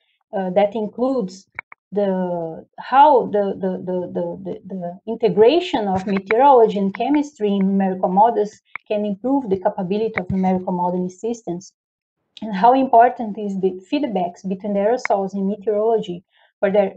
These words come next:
the quality of the, the, the meteorological systems, the numerical systems. And many other, uh, uh, key scientific questions should be, uh, answered in the wigni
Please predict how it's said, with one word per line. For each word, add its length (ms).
the 100
quality 380
of 240
the, 220
the, 420
the 220
meteorological 800
systems, 640
the 160
numerical 460
systems. 640
And 420
many 280
other, 540
uh, 540
uh, 220
key 160
scientific 640
questions 500
should 460
be, 340
uh, 240
answered 640
in 460
the 160
wigni 480